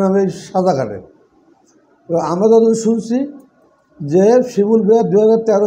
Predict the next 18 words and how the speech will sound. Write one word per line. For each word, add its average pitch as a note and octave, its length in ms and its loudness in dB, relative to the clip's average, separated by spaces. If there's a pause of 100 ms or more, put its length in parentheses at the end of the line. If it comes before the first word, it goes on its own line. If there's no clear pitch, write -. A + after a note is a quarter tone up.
সালে G#3+ 220 0
জেল G3+ 220 0
থেকে G3+ 200 0
বেরোইছে, D3 360 -4 (880)
ওর F#3+ 180 -2
ভাই F#3+ 160 0 (100)
শিপলু G#3 360 -4
ভূঁইয়াও G#3 300 2
বেরোইছে। D3 380 -2 (840)
বেরোয় F#3 480 0 (280)
ওর F#3 100 -2 (100)
বাইরে, G3+ 300 0 (1120)
মানে, E3 180 -4 (180)
কাইটে F3+ 320 -2
কুইটে F#3+ 300 -2
চেয়ারম্যান A3+ 420 0
বানাইয়ে A#3+ 360 0 (640)
বাইরে G3+ 340 0